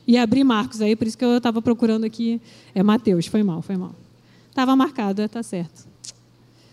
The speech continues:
Acontece. Mas então, voltando ao assunto, eu vi, hein, quem tá com Bíblia de papel e quem não tá, hein? Ah, muito bem. Domingo que vem eu quero ver mais bíblias de papel, caderninhos e coisas e tal, tá?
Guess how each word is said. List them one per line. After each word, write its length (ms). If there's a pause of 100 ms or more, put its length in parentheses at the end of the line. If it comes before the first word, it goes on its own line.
(220)
Acontece. 680 (1500)
Mas 160
então, 200
voltando 280
ao 40
assunto, 380
eu 140
vi, 180
hein, 120
quem 100
tá 120
com 80
Bíblia 240
de 80
papel 300
e 20
quem 140
não 120
tá, 280
hein? 260 (300)
Ah, 380
muito 280
bem. 640 (440)
Domingo 280
que 140
vem 220
eu 60
quero 180
ver 140
mais 200
bíblias 300
de 80
papel, 340
caderninhos 800
e 80
coisas 380
e 60
tal, 160 (200)
tá? 220